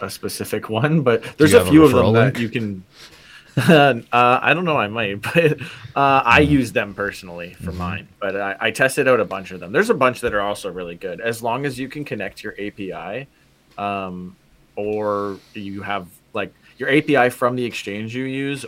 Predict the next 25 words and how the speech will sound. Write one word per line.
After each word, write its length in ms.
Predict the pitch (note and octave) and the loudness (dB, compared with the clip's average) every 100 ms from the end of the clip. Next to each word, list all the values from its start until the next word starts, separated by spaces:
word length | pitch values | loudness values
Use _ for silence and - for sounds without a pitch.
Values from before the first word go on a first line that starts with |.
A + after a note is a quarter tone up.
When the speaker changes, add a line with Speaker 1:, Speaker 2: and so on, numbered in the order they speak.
| - | -4
Speaker 1:
or 260 | A2+ A2 | 0 0
just, 280 | G#2+ A#2 F2+ | -4 -8 -6
like, 160 | G#2+ F#2 | -6 -4
Speaker 2:
Mm-hmm. 40 | |
Speaker 1:
give 160 | A2 F#2+ | -4 -6
them 100 | A2 | -6
your 120 | G2+ | -6
wallet 320 | F2 F2 A#2 | -6 -4 -2
address. 420 | B2+ C3 D3+ D#3+ | -2 -2 -2 -4
They'll 180 | - G#2+ | -8 -8
just 180 | A2 A2 | -6 -8
do 100 | G#2+ | -6
it 80 | G#2 | -6
all 100 | F2 | -6
for 240 | - F2+ | -10 -14
you. 120 | F2 F2 _ _ _ _ _ - | -14 -20 _ _ _ _ _ -10
It's, 260 | A#2+ - - | -10 -10 -4
like, 220 | C3 A#2 | -4 -2
not 240 | C3 C#3+ | -4 -4
the 80 | B2 | -6
cheapest 480 | - B2+ B2+ A#2 - | -6 -8 -6 -8 -6
thing 160 | G2 G2 | -10 -8
in 80 | |
the 80 | F#2+ | -8
world 400 | F#2 F#2+ F#2+ F#2 | -6 -6 -4 -6